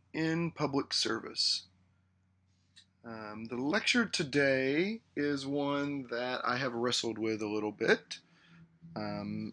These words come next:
it's a lecture that, if given to me in this format three years ago, I may not have been able to digest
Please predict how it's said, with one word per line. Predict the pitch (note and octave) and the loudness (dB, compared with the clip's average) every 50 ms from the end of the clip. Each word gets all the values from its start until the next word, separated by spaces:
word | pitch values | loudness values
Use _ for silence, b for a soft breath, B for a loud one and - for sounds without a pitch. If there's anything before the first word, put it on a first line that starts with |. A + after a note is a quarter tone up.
| - | -10
it's | - - - | -6 -2 2
a | C3+ | 2
lecture | C3 B2+ B2+ D3 D3 - - - D3+ D3 C#3+ C#3+ C#3+ C#3+ C#3 C#3 B2+ | 4 6 6 6 6 6 4 6 6 8 8 8 8 8 8 6 6
that, | A#2 B2 B2 B2+ B2+ B2+ B2 B2 - - - - _ | 4 4 6 6 8 8 6 6 4 0 -8 -8 _
if | - C3 A#2+ A#2+ | -2 -2 0 8
given | B2 D#3 D3+ D3 C#3+ C#3 A#2+ | 8 8 10 10 6 4 4
to | D3 C#3+ | 2 2
me | C#3+ C#3+ C#3+ C#3+ D3 D3 C#3+ C#3+ D3 D3+ D3+ - - _ _ _ _ _ _ _ _ _ _ _ _ _ _ - | 4 4 4 4 6 6 6 6 4 2 2 -2 -6 _ _ _ _ _ _ _ _ _ _ _ _ _ _ -4
in | B2 C3 C#3 | -2 -2 0
this | C#3 C3 - | -2 -2 -4
format | - - D3+ D3 D3 C#3 C3+ C3+ C#3 C#3+ D3 D3 D3 - - - - - _ _ _ _ _ _ _ _ _ _ _ _ _ _ _ _ _ _ _ _ _ _ _ _ _ _ _ - | -2 0 2 2 2 2 2 2 2 4 4 4 4 2 0 -8 -18 -20 _ _ _ _ _ _ _ _ _ _ _ _ _ _ _ _ _ _ _ _ _ _ _ _ _ _ _ 2
three | D3 D#3+ E3 E3 E3 | 6 8 8 10 10
years | D#3 D3+ C#3+ C3+ | 10 8 8 6
ago, | D3 C3+ C#3 D3 D3 D3 D3+ D#3+ F3+ G3+ A#3 B3 A#3+ - _ _ _ _ _ _ _ _ _ _ _ _ _ _ _ _ | 4 4 6 6 8 10 10 10 8 8 6 2 -2 -6 _ _ _ _ _ _ _ _ _ _ _ _ _ _ _ _
I | B2 C3+ C#3+ D3+ | 2 4 4 4
may | D3+ D#3 D3 D3 D3 | 6 4 4 4 4
not | C#3+ C#3 C#3 C#3 C#3 C3+ - - | 6 6 8 8 8 6 4 0
have | C#3 C3+ B2+ | -2 -2 0
been | A#2+ C3+ C3+ | 0 0 2
able | C3+ C3 B2+ B2+ B2+ B2+ A#2+ | 4 4 4 4 2 2 2
to | - - C3 B2 A#2+ A#2 | 0 0 2 2 2 2
digest | A#2 A#2+ A#2 A#2 A2+ A2+ - B2 B2 B2 C#3+ - - - - - | 2 2 0 0 2 0 2 2 4 4 4 4 2 2 2 0